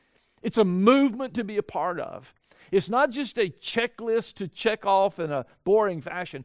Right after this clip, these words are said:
It is being a part of a movement, a mission that is clearly defined, sent by the Savior Jesus Christ with a specific strategy and a simple process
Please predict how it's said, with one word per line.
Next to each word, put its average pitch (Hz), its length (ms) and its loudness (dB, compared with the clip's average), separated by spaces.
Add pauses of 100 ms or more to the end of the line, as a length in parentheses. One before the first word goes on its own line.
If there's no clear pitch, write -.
(260)
It 220 160 0
is 196 140 0
being 214 320 -8
a 160 60 -6
part 254 600 -2
of 165 140 -2
a 160 80 0
movement, 240 840 -2 (220)
a 165 140 -4
mission 254 560 -6
that 190 180 -2
is 143 180 -10 (120)
clearly 294 400 -2
defined, 147 580 -8 (200)
sent - 600 -4
by 180 160 -2
the 160 80 -8
Savior 214 460 -6
Jesus 175 400 -12
Christ 196 380 -6
with 165 140 -8
a 139 80 -8
specific 269 640 -12
strategy 190 920 -6 (240)
and 165 140 -4
a 139 80 -6
simple - 560 -2
process 156 800 -8